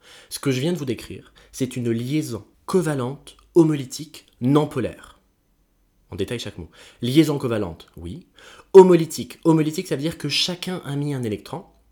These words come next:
non polaire, parce que les deux ont la même électronégativité, carbone-carbone, ou hydrogène-hydrogène, ou oxygène-oxygène, bref. Quand vous mettez une liaison où il y a le même atome de part et d'autre, c'est forcément une liaison qui n'est pas polaire,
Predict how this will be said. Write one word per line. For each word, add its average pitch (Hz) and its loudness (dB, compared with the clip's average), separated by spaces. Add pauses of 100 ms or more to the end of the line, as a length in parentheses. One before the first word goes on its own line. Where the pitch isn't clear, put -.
(140)
non 170 4
polaire, 135 0
parce - -12
que - -8
les 104 -2
deux 127 -2
ont 156 -2
la 123 -2
même 120 -2
électronégativité, 98 -8
carbone-carbone, 90 -12
ou 82 -12
hydrogène-hydrogène, 92 -8
ou 92 -4
oxygène-oxygène, 98 -8
bref. 98 -8 (400)
Quand 117 -4
vous 110 -2
mettez 113 -2
une 107 -2
liaison 107 -4
où 110 -4
il 104 -4
y - -4
a 95 -10
le 95 -4
même 110 -2
atome 104 -6
de 95 -4
part 90 -8
et 92 -8
d'autre, 101 -6
c'est - -16
forcément 104 -12
une 92 -10
liaison 90 -8
qui - -16
n'est 82 -12
pas 90 -12
polaire, 95 -12